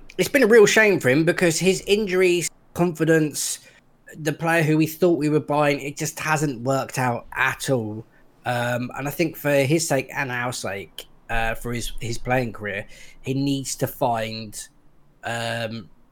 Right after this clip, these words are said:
regular football somewhere else, to be honest. Um, again, I, I, I don't have anything, uh, I don't have no slight on the lad, but I just think he could, uh, he'd like, could ma-, I, uh,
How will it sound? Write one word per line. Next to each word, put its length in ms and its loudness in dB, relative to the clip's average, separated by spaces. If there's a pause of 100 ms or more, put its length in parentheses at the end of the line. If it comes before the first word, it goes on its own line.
(120)
regular 340 -8
football 580 -10
somewhere 520 -4
else, 600 -10 (560)
to 80 -14
be 160 -8
honest. 560 -10 (100)
Um, 480 -6 (440)
again, 460 -6 (260)
I, 140 -4
I, 400 -14
I 100 -6
don't 220 -4
have 140 -4
anything, 440 -6
uh, 560 -8 (760)
I 40 -12
don't 140 -6
have 140 -6
no 140 -4
slight 360 -6
on 100 -12
the 60 -10
lad, 380 -6
but 240 -4
I 120 -6
just 520 -12
think 500 -12 (1120)
he 200 -6
could, 440 -2
uh, 160 2
he'd 260 0
like, 280 -2
could 160 -2
ma-, 140 -2
I, 260 -4
uh, 760 -8